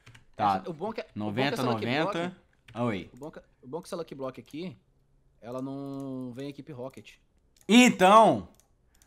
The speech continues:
Speaker 1: mas em compensação não vem, ah, os Pokémon novo, né?
Speaker 2: Pera aí. Quanto que, como que faz uma pepita de, de, de ouro? Deixa eu ver.
Speaker 1: Você pega ouro mesmo e coloca lá.
Speaker 2: Hum, entendi. Pera aí, vamos, deixa eu dar uma olhada aqui.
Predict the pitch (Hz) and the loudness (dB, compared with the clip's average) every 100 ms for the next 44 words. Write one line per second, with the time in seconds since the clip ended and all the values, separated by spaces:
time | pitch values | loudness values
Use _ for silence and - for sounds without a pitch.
0 | _ _ 120 143 151 180 185 170 190 180 | _ _ 2 2 2 0 0 2 4 2
1 | 180 185 208 196 202 208 208 208 196 180 | 2 2 2 2 4 4 2 2 2 0
2 | 175 - 185 185 220 202 165 123 131 143 | -2 -4 -2 -2 0 0 -2 -2 -4 -8
3 | _ _ _ _ _ _ _ _ _ - | _ _ _ _ _ _ _ _ _ -18
4 | 104 101 90 90 _ _ _ _ _ _ | -14 -14 -14 -20 _ _ _ _ _ _
5 | _ _ _ _ _ 233 233 - 220 226 | _ _ _ _ _ -10 -10 -14 -12 -10
6 | - 185 175 160 151 156 135 143 120 131 | -8 -8 -8 -12 -14 -14 -14 -14 -14 -10
7 | 131 120 113 120 120 110 - 135 117 95 | -10 -10 -12 -12 -12 -12 -16 -14 -14 -16
8 | - 240 254 233 254 240 220 240 240 247 | -8 -2 2 4 6 4 4 2 2 0
9 | 240 233 - 233 214 220 208 190 190 _ | -2 -2 -6 -4 -2 -2 0 0 -2 _
10 | _ _ _ _ _ 120 123 117 123 120 | _ _ _ _ _ -14 -12 -12 -12 -14
11 | 110 131 123 123 110 - 151 139 135 123 | -12 -10 -10 -10 -18 -14 -10 -8 -6 -8
12 | 113 107 107 95 | -8 -12 -14 -16